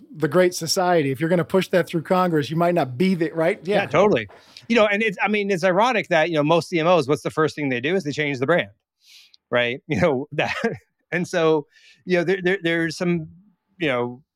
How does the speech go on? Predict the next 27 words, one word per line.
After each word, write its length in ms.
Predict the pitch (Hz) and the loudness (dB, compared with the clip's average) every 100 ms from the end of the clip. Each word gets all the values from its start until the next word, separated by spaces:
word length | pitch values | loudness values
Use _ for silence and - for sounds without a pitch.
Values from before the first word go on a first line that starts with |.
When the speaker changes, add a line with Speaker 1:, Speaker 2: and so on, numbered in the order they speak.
| _ _ _ _ _ _ _ _ _ _ _ - 554 554 _ _ _ _ _ _ - | _ _ _ _ _ _ _ _ _ _ _ -20 -20 _ _ _ _ _ _ _ -8
Speaker 2:
again, 220 | 151 143 | -4 -2
there's 160 | 160 156 | -4 -2
some 160 | 196 | -4
ch-, 200 | 147 180 | -4 -8
ch-, 180 | - - | -8 -8
chain, 400 | - 196 220 214 | -4 -2 -2 -2
thinking 440 | - 233 214 185 160 | -2 -2 0 0 0
changing 480 | - 170 175 151 147 | -2 -4 -2 0 0
that 160 | 135 | -2
needs 220 | 135 131 - | -4 -4 -4
to 80 | |
Speaker 1:
Yeah. 40 | 120 | -4
Speaker 2:
happen 340 | 113 113 107 | -4 -4 -8
here. 300 | 95 104 104 - - _ _ _ _ - | -10 -10 -10 -14 -14 _ _ _ _ -10
Speaker 1:
In 120 | 147 | -4
these 160 | 156 143 | -4 -2
days 320 | 151 151 135 | -4 -4 -6
of 80 | 123 | -12
efficient 560 | - 160 147 160 151 - | -8 -6 -6 -6 -12 -12
growth, 540 | 120 127 120 117 - _ _ _ _ _ _ _ | -6 -6 -6 -12 -20 _ _ _ _ _ _ _
throwing 500 | - 143 143 135 123 | -6 -4 -4 -6 -8
siloed 720 | - 143 139 151 151 151 127 | -8 -8 -8 -8 -6 -8 -10
tactics 800 | - 151 143 - 117 - - - _ _ - | -10 -8 -10 -12 -12 -12 -18 -20 _ _ -16
at 180 | 123 - | -14 -12
your 80 | 127 | -12
growth 320 | 123 131 - | -10 -10 -8
goals 460 | 156 160 165 156 | -6 -4 -6 -10